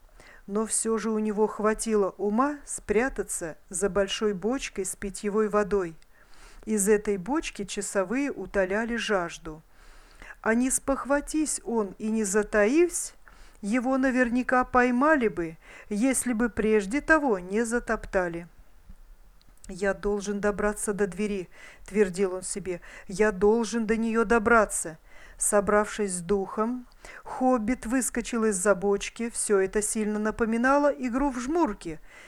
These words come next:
Бедному маленькому хоббиту приходилось уворачиваться то так, то этак.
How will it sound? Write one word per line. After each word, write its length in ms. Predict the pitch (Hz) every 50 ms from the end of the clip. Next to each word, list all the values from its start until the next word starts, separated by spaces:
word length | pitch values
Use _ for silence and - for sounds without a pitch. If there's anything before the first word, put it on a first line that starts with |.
| - - - -
Бедному 540 | 185 269 285 262 202 170 175 180 185 202 220
маленькому 600 | 240 269 247 214 190 185 180 - - 196 208 214
хоббиту 540 | - - - 349 240 202 196 190 - 175
приходилось 680 | - - 196 202 - 214 202 190 175 208 208 202 196 -
уворачиваться 720 | 233 214 240 254 254 247 226 - - 208 190 185 - 208 190
то 180 | - - 302
так, 320 | 302 - 214 170 165 - -
то 180 | - 294 294
этак. 320 | 247 196 175 - - 165